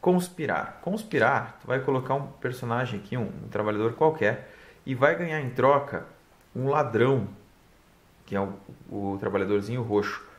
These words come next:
Por quê? Esse trabalhadorzinho roxo, ele é coringa. Então tu pode usar ele no lugar de qualquer cor, certo? Só que o seguinte, ao fazer isso, tu vai ganhar umas cartinhas de conspiração, de suspeita.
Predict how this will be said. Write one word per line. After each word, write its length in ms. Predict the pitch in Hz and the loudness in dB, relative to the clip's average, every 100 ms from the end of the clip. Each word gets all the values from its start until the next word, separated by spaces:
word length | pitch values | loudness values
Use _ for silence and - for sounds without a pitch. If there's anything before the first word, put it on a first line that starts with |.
| - | -10
Por 160 | - 208 | -4 -2
quê? 300 | - 92 - - - - | 0 -2 -2 -12 -20 -10
Esse 260 | - - - | -8 -8 -4
trabalhadorzinho 680 | 170 156 139 117 101 101 | 0 2 2 0 -2 -4
roxo, 460 | 95 117 147 - - - | -2 0 0 -2 -8 -2
ele 140 | 202 | 2
é 40 | 160 | 2
coringa. 480 | - 165 139 101 - - _ _ _ | 2 -2 -2 -4 -6 -20 _ _ _
Então 140 | - 127 | -12 -10
tu 60 | |
pode 240 | - 143 143 | 0 0 2
usar 180 | 156 151 | 4 4
ele 220 | 156 170 | 4 0
no 80 | 165 | 0
lugar 220 | 156 147 | 2 2
de 100 | 147 | 0
qualquer 500 | - 165 170 165 170 | 2 2 2 0 0
cor, 300 | - 143 156 - - _ _ _ _ | 4 4 4 -2 -20 _ _ _ _
certo? 520 | - - 95 - - - _ - - _ - | -10 2 2 2 -6 -20 _ -20 -20 _ -20
Só 200 | - 123 | 2 2
que 140 | 147 175 | 2 -4
o 40 | |
seguinte, 540 | 185 151 113 - - - _ - | -6 -6 -6 -6 -12 -20 _ 2
ao 180 | 160 | 2
fazer 300 | 180 139 135 | 2 2 2
isso, 360 | 107 104 - 120 - _ - - | 0 -4 -8 -12 -14 _ -20 -14
tu 60 | |
vai 180 | - 104 | -2 0
ganhar 460 | 135 113 104 110 - | 2 2 2 0 -4
umas 300 | 123 120 120 | -4 -4 -2
cartinhas 680 | - 110 - - 123 120 104 | 0 0 0 -8 -6 -4 -4
de 140 | 117 | -8
conspiração, 1200 | - - 131 139 - - 117 120 98 - - 107 | -8 -4 -2 -2 -8 -10 -6 -2 -4 -6 -8 -8
de 200 | 98 92 | -6 -8
suspeita. 600 | - - 202 - 135 - | -6 0 0 2 -2 -2